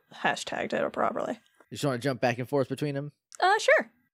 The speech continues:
Speaker 2: I'm still scrolling. Gosh, we got a lot. Good. I was worried this episode was gonna be, like, six minutes long. We're gonna be fine.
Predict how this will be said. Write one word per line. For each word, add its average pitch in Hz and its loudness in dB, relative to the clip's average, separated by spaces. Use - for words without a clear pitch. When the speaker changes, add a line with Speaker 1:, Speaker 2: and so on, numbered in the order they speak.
Speaker 2:
I'm 104 -6
still 107 -4
scrolling. 92 -4
Gosh, 139 0
we 127 -2
got 113 4
a 104 0
lot. 104 0
Good. 135 4
I 117 4
was 127 6
worried 175 8
this 139 2
episode 151 6
was 131 0
gonna 143 2
be, 135 6
like, 117 0
six 156 2
minutes 147 2
long. 113 2
We're 139 0
gonna 143 4
be 139 4
fine. 120 0